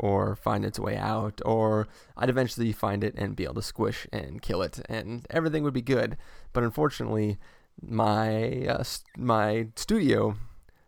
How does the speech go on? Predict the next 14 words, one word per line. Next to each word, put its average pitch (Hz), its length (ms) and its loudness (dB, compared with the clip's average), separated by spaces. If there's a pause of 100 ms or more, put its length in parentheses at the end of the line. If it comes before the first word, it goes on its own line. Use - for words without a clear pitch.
(160)
doubles 107 540 6
as 104 380 2
my 82 120 -6
bedroom, 101 480 2 (680)
and 104 680 4 (500)
because 117 340 4
of 107 40 -2
the 113 80 6
way 104 260 8
I've 101 480 0
chosen 110 760 4
to, 107 680 2
you 110 100 4
know, 117 380 -2